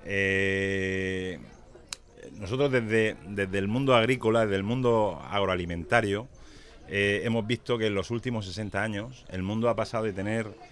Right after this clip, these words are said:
tres mil trescientos millones de habitantes a ocho mil trescientos millones de habitantes. Y sin embargo hemos sido capaces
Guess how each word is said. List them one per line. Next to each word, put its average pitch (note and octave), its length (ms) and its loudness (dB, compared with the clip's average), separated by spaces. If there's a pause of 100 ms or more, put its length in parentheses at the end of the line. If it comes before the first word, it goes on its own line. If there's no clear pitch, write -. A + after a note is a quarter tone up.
(340)
tres F#2 120 -2
mil G#2+ 200 0
trescientos G#2+ 420 -2
millones G2+ 300 -2
de F2+ 60 0
habitantes G#2+ 840 -4
a F2+ 180 -4
ocho F2 240 -4
mil F2+ 160 -6
trescientos G2 460 -4
millones F2 260 -4
de D#2+ 60 -4
habitantes. D2+ 600 -8 (280)
Y G2+ 100 -8
sin F#2+ 200 -6
embargo F2+ 280 0
hemos A#2+ 180 0
sido G2 200 -2
capaces A2+ 680 -6